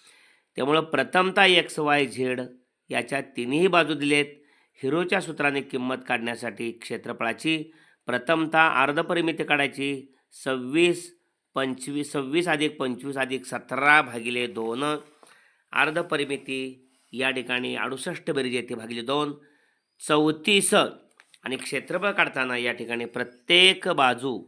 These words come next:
प्रत्येक बाजू त्रिकोणाची या चौतीस म्हणून अर्धपरिमितीतून वजा करायची. वर्गमुळात प्रथम चौतीस मांडायच्या अगोदर, म्हणजे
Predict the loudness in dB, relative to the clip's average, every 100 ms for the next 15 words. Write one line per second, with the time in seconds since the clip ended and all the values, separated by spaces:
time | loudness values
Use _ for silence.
0 | _ _ _ _ _ _ _ _ _ -4
1 | -4 -2 0 0 4 4 4 0 -4 -4
2 | -2 -2 -2 -4 -4 -4 -8 -6 -8 -6
3 | -6 0 0 0 -6 -4 -4 -6 -6 -8
4 | -8 0 0 2 0 0 -2 -2 0 0
5 | 0 0 -4 -2 -2 0 -2 -2 -2 0
6 | 4 2 2 -6 -8 -10 -6 -8